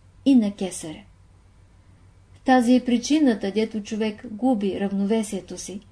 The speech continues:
т.е. съгласието между ума и сърцето си. Сърцето не трябва да господства над ума, нито умът над сърцето,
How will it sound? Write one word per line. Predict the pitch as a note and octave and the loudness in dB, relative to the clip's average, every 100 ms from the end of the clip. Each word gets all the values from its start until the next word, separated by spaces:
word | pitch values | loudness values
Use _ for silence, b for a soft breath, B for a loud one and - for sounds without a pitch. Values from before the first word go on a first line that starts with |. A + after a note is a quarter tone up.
| b b b b - | b b b b -2
т.е. | A#3 G#3+ G3+ - - b b b b | 0 2 0 -8 -20 b b b b
съгласието | - G3+ F#3+ A3+ C4 B3+ G#3+ - F#3+ | -6 -4 2 4 4 4 -2 -4 -8
между | F#3 F#3 F#3+ | -8 -8 -8
ума | F3+ F#3 A3+ D4+ D4+ - | -6 -2 0 0 -2 -8
и | |
сърцето | G#3+ G3 F#3+ - E3+ - | -6 -6 -8 -8 -8 -10
си. | - - - - - - - - - - - - - _ - | -18 -18 -20 -20 -20 -20 -20 -20 -20 -20 -20 -20 -20 _ -16
Сърцето | - G#3+ G3+ B3+ B3 B3 A#3+ A#3+ - | -6 -4 2 4 4 4 2 2 -2
не | A3 A3 G#3 | 0 0 0
трябва | A3+ A#3+ A#3+ B3+ | 2 2 2 0
да | A#3+ A3 | 0 0
господства | G3+ - - A#3+ A#3+ - G#3 G3 | -2 -6 -2 -2 -2 -10 -6 -4
над | F#3 - | -6 -8
ума, | G3 G3 B3 B3 - _ - _ b b b b b | -4 0 0 -2 -14 _ -20 _ b b b b b
нито | B3 D4 D4 B3+ - | 6 6 4 0 4
умът | A#3+ A#3+ C4+ C4 - | 6 8 6 2 -4
над | G3 F#3+ | -4 -4
сърцето, | G3 F#3 - F3 - - | -6 -8 -8 -12 -12 -20